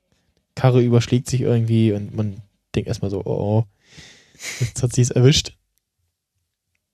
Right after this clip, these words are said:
Dann sieht man auch so richtig schön eine Szene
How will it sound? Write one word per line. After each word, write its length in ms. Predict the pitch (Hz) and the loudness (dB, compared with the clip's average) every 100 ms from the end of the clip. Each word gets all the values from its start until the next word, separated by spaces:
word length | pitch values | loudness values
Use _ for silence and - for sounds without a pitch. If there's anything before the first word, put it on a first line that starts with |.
| _ _ _ _ _ _ _ _ _ _ - - - _ _ | _ _ _ _ _ _ _ _ _ _ -20 -20 -20 _ _
Dann 80 | 110 | -14
sieht 120 | - | -6
man 100 | 135 | 0
auch 80 | 117 | 0
so 120 | - | 2
richtig 260 | 123 - - | 0 0 0
schön 240 | 135 127 | 4 2
eine 220 | 113 120 123 | 2 0 2
Szene 1040 | - 123 120 120 - 113 110 110 113 | 2 2 4 4 4 2 4 4 4